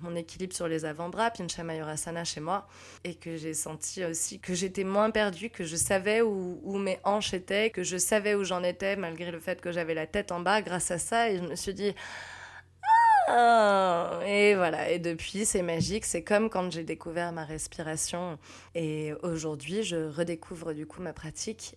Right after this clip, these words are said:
avec, euh, avec ce bandha en plus, ce lock d'énergie qui me permet de conserver l'énergie ri-, littéralement à l'intérieur de mon tronc, de pas la laisser sortir d'une certaine façon,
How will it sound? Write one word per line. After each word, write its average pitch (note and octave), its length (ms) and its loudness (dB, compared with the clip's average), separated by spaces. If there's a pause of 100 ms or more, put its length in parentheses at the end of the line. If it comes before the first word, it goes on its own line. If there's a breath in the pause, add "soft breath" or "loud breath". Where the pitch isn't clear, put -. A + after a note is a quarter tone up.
avec, E3 540 -4
euh, C#3 280 -8 (280)
avec F#3 280 -2
ce - 140 -6
bandha E3 500 -2
en D#3+ 120 -4
plus, F#3+ 280 -8
ce - 200 -4
lock E3 360 -2
d'énergie D#3+ 640 -6 (320 loud breath)
qui - 140 -8
me D#3 140 -6
permet D#3+ 460 -4
de D#3 280 -10
conserver F#3+ 640 0
l'énergie E3 600 -8
ri-, F3+ 200 -10
littéralement F3 800 -6
à D#3+ 80 -6
l'intérieur F3 500 -6
de D#3 120 -12
mon D3 520 -12
tronc, - 260 -2 (500 loud breath)
de E3 100 -8
pas G3 200 -4
la F3 120 -4
laisser D#3+ 720 -6
sortir - 680 -4
d'une E3 180 -12
certaine E3 380 -8
façon, F#3+ 420 -4